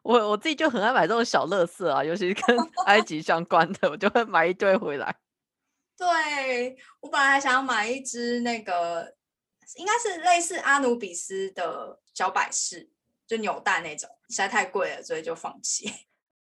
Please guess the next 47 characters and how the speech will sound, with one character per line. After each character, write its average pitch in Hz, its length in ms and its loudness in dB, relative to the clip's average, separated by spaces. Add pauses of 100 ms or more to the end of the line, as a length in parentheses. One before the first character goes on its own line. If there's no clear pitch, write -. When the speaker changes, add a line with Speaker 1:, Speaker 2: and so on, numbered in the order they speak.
(180)
Speaker 1:
我 190 80 -2
今 285 220 -4
年 226 180 0
还 185 140 0
没 202 80 -4
有 190 100 0
进 180 200 -6
大 156 200 2
英 151 80 -4
博 143 180 -2
物 143 60 -2
馆， 135 160 -2
我 - 80 -8
下 185 180 -4
个 151 120 0
月 151 200 0
已 131 60 -4
经 127 180 -14
预 139 200 -10
约 87 180 -8
了。 67 160 -12 (380)
我 175 120 -4
记 226 140 -4
得 214 80 4
几 185 160 -8
年 147 200 -6
前 165 220 -2
我 139 100 -4
还 143 180 0
在 160 180 -4
那 156 140 -2
里 139 120 -4
买 101 240 -4
了， 85 380 -10
就 156 140 -12
是 131 520 -12 (420)
埃 180 140 4
及 156 200 -4
猫 143 180 2
的 135 100 -2
玩 73 160 -6
偶。 78 220 -10 (240)
<laughs> - 20 -6 (1080)
Speaker 2:
哦， 453 460 2
我 392 80 0
知 370 100 -4
道， 415 120 -2